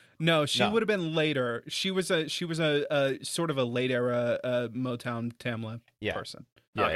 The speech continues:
Speaker 2: yeah.
Speaker 1: Uh, seventies, eighties, sixties sort of stuff. Maybe late
Speaker 3: Okay.
Speaker 1: sixties.
Speaker 2: Yeah, yeah, yeah. Yeah, yeah, yeah. Like, yeah, like, heart, like, she's kinda, like, heart of Motown era. I know a lot about her,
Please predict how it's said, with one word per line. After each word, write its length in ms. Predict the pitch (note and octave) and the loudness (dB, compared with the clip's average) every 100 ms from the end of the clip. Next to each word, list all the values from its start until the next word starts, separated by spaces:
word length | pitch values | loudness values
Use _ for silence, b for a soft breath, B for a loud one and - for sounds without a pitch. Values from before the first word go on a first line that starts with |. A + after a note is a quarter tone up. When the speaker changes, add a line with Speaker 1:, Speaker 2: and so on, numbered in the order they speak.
| E2+ | -2
Speaker 2:
yeah. 80 | B2+ | 0
Speaker 1:
Uh, 300 | B2 A#2 A2+ | 0 0 -2
seventies, 760 | A#2+ - E3+ D3+ D3+ D3 C3 C#3+ | -4 2 4 4 4 2 2 2
eighties, 420 | B2+ B2+ A#2+ A#2 | 0 2 0 -4
sixties 600 | - B2+ A#2 - A2+ A2 | -4 -4 -4 -6 -6 -6
sort 340 | - - A#2 A#2+ | -10 -8 -6 -8
of 60 | |
stuff. 360 | - - - - | -10 -8 -6 -2
Maybe 240 | C#3+ C#3+ | 0 2
late 420 | B2+ A#2 B2 B2+ B2 | 2 2 2 2 0
Speaker 3:
Okay. 140 | A2 | 2
Speaker 1:
sixties. 120 | A2 G2+ | 4 4
Speaker 2:
Yeah, 120 | F#2 | 4
yeah, 40 | |
yeah. 200 | E2+ D#2 - _ _ _ _ _ _ | 2 -2 -6 _ _ _ _ _ _
Yeah, 140 | G#2+ G2 | 2 4
yeah, 120 | G2 | 4
yeah. 220 | F2+ D#2+ | 4 2
Like, 360 | G2+ G#2+ G2+ D2+ - _ _ _ _ | 2 2 2 -2 -16 _ _ _ _
yeah, 260 | - G2+ F2 | 0 2 2
like, 240 | F#2 F#2+ - | 2 0 2
heart, 340 | A#2 A#2 - | 4 4 2
like, 320 | A2 G#2+ G2 - _ _ _ | 2 4 2 -6 _ _ _
she's 220 | - A2 G2+ | -14 -12 -2
kinda, 260 | C#3 A#2+ | 0 2
like, 160 | G2+ F#2+ | 2 2
heart 180 | A2+ G2 | 2 4
of 60 | |
Motown 480 | F#2 F2+ F2+ E2+ E2 | 2 -2 -2 -4 -6
era. 280 | - F2+ E2+ - | -2 0 0 0
I 100 | A#2 | 4
know 140 | D3+ | 6
a 40 | |
lot 160 | C#3 B2+ | 6 4
about 320 | F#2 G2+ G#2+ | 2 2 2
her, 240 | G2 F#2+ | 2 0